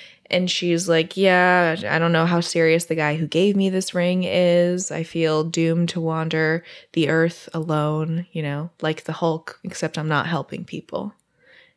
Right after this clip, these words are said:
And he's like, "Hey, that's not true. I saw you in there. You're helping people.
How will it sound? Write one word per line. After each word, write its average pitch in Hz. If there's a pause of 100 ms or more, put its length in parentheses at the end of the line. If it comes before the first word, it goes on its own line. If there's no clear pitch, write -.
(120)
And 165
he's 170
like, 185
"Hey, 339 (320)
that's 330
not 427
true. 330
I 370
saw 359
you 302
in 285
there. 294
You're 370
helping 294
people. 240